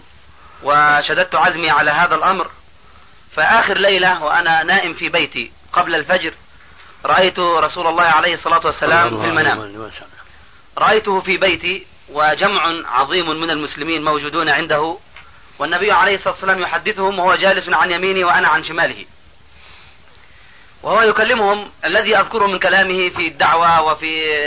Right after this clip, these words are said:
Speaker 1: يعني، الرسالة وفي أمر الدعوة، كل الكلام كان في أمر الدعوة.
Speaker 2: ما شاء الله.
Speaker 1: تفاصيله لا أذكرها الآن، إنما كان الكلام عن، عن الدعوة.
Speaker 2: نعم.
Speaker 1: ف-، وكان في المجلس رجل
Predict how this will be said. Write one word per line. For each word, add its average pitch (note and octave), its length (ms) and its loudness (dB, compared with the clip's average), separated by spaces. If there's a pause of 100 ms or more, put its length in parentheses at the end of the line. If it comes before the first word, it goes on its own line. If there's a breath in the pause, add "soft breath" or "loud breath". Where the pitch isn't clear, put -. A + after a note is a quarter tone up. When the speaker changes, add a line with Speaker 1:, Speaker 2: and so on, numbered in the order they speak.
(140)
Speaker 1:
يعني، D#3 500 -2
الرسالة D#3 600 0
وفي D#3 240 -4
أمر E3 160 -2
الدعوة، E3+ 480 0
كل C#4 160 -4
الكلام A3+ 280 0
كان G#3 180 0
في F#3 120 -2
أمر F3 140 -2
الدعوة. A#2 280 -4 (200)
Speaker 2:
ما C3+ 100 -4
شاء D3+ 220 -2
الله. G3+ 160 4
Speaker 1:
تفاصيله A#3+ 380 0
لا A3 160 4
أذكرها G3+ 280 0
الآن، G#3+ 320 2 (320 loud breath)
إنما G3+ 220 0
كان A3+ 180 2
الكلام G3 400 2
عن، F3+ 340 2
عن E3+ 160 2
الدعوة. C#3+ 400 2
Speaker 2:
نعم. A2 300 -4 (840 loud breath)
Speaker 1:
ف-، F3 560 4
وكان A3+ 400 2
في G3+ 60 -4
المجلس G3 420 -2
رجل G3+ 380 -2